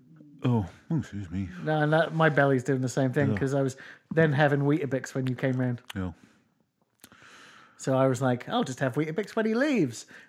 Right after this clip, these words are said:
Speaker 2: not realising we were gonna talk for an hour last
Speaker 1: Fair enough.
Speaker 2: time.
Speaker 1: Uh, and it has been a week,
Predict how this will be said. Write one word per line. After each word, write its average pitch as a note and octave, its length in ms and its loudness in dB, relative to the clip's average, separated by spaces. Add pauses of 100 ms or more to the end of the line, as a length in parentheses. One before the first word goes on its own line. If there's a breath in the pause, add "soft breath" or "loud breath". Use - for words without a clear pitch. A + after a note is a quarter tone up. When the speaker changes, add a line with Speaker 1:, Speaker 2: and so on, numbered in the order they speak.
Speaker 2:
not D#3 200 0
realising D3 580 4
we C#3 140 4
were C3+ 80 2
gonna C#3 180 0
talk D3 260 0
for C#3+ 100 -2
an C#3+ 140 -4
hour D#3+ 600 4
last C3+ 400 2
Speaker 1:
Fair C#3 220 4
enough. B2 100 0
Speaker 2:
time. A2+ 60 -10 (580 loud breath)
Speaker 1:
Uh, A#2+ 40 -2 (140)
and C3+ 100 6
it A#2+ 140 6
has D3+ 120 6
been C#3+ 160 0
a B2+ 60 4
week, A2+ 480 0